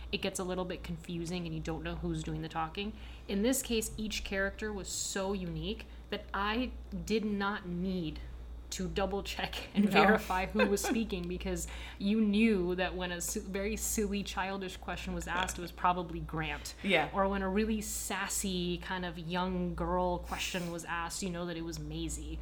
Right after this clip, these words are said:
Speaker 1: So they were just developed in such a way that you respect these kids. You get to know these kids. And for someone like me who doesn't,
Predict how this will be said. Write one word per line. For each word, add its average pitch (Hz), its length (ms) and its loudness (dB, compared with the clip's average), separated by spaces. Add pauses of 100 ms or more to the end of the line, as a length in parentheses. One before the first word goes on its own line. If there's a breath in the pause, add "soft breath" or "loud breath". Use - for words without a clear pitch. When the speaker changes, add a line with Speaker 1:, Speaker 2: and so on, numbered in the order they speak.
(340 loud breath)
Speaker 1:
So 214 300 -2
they 226 160 2
were 254 140 0
just 262 340 -4
developed 202 460 -2
in 190 80 -2
such 196 240 -4
a 190 40 -2
way 185 140 0
that 180 140 -4
you 202 140 2
respect 208 600 0
these 160 260 -6
kids. - 460 -8 (300 loud breath)
You 214 100 2
get 220 180 4
to 226 100 2
know 190 380 2
these - 280 -4
kids. - 500 -10 (320 loud breath)
And 180 360 0
for 208 100 0
someone 226 260 2
like 196 160 0
me 214 160 2
who 190 120 2
doesn't, 185 320 -2